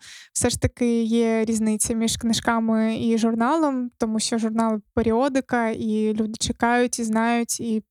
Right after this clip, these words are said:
м, звикають, а книжки — це вже трішечки інша тема. Але, знаєш, є і книжки корпоративні, і у нас навіть був, е, було замовлення, ну, в, в пункті саме на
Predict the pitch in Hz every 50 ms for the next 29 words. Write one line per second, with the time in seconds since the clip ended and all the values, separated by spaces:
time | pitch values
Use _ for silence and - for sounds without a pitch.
0 | - 247 240 233 226 214 226 226 226 - 247 247 269 285 277 - - - - -
1 | - 220 226 214 - - - 254 254 247 240 - - - - - - - - _
2 | - - - 233 226 226 226 226 220 226 226 220 220 226 226 233 240 240 247 254
3 | - _ _ - 233 233 214 247 240 - - - 247 240 226 220 - - 220 -
4 | 220 226 226 220 240 - _ - - - - - - 247 240 254 262 254 262 277
5 | 330 349 - - 269 269 269 269 240 247 - - 247 240 - - - 254 - -
6 | - - - 226 220 - - 247 262 285 285 262 247 226 214 214 220 226 220 214
7 | 220 226 220 - - 226 226 226 214 233 226 233 233 226 - - - 233 226 226
8 | 220 220 226 226 233 240 233 240 233 - 247 247 247 226 214 240 240 240 240 240
9 | 254 247 240 233 226 220 220 220 214 226 226 220 226 226 233 233 226 208 202 -
10 | 233 226 226 226 - _ - 240 254 285 - - - 262 226 - - - - -
11 | - - - 247 240 254 254 247 240 240 233 233 233 226 226